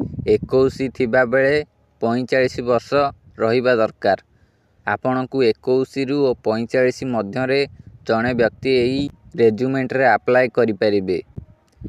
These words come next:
ଏହାପରେ ଦେଖନ୍ତୁ, ଯଦି ଏଥିରେ ଆପଣ ଆପ୍ଲାଏ କରନ୍ତି, ଏଥିରେ ଆପଣଙ୍କର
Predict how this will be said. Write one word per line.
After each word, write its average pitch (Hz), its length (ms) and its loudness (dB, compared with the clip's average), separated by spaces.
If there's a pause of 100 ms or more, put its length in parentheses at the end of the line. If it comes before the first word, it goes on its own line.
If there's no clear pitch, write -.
(180)
ଏହାପରେ 127 560 2
ଦେଖନ୍ତୁ, 127 440 0
ଯଦି 113 340 0
ଏଥିରେ 131 320 0
ଆପଣ 127 340 2
ଆପ୍ଲାଏ 123 420 2
କରନ୍ତି, 127 520 -2 (440)
ଏଥିରେ 131 300 2
ଆପଣଙ୍କର 131 580 2